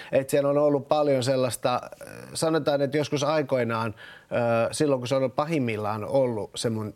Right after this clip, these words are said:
vaikka Twitter-tili, niin mä muistan, kun yksi konsultti kysyi multa, että miten tollanen tili luodaan, niin sitten mu-, mä vastasin siihen, että, vastasin siihen, että mieti sellaista asiaa, mitä sä et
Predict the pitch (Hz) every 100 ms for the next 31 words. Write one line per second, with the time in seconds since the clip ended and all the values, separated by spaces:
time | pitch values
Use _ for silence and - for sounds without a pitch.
0 | - 117 110 110 123 120 - 110 95 107
1 | 98 98 104 117 131 - 113 107 120 -
2 | - - _ _ _ _ _ _ _ _
3 | - 143 123 117 98 98 - 95 - 107
4 | 98 101 101 95 - 80 110 104 113 113
5 | 113 104 101 101 107 104 120 110 110 113
6 | 98 85 57 71 67 98 110 120 - 113
7 | - - 120 123 135 123 143 135 143 -
8 | 123 117 107 127 117 110 107 - 104 95
9 | _ _ _ _ - _ _ - - _
10 | _ _ - - - - - - - 151
11 | 143 135 131 131 151 135 127 117 131 160
12 | 160 139 - 139 127 - 123 131 - 120
13 | 107 101 - - - - - 127 131 131
14 | - 135 131 131 -